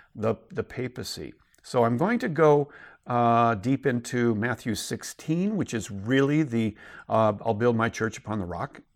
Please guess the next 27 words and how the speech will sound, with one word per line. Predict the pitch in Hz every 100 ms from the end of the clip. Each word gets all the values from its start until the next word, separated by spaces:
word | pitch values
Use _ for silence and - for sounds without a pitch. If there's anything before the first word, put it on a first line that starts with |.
| _
text, | - 156 - -
and | 90
we're | 95
gonna | 101 92
look | 98
at | - -
that. | 165 208 - - - - _
And, | 95 98 101 98 98
uh, | 101 98
I | 104
was | 107
just, | - 135 135 -
uh, | 135 123 -
in | 135 165
Caesarea | - 143 143 123 135 127
Philippi, | - 135 151 - 107 117
where | 120
that | 98 -
took | - -
place, | 139 151 143 - - - -
just | -
a | 196
few | 208
weeks | 190 202 -
ago | 117 - - _
in | 120 123
Israel. | 156 113 87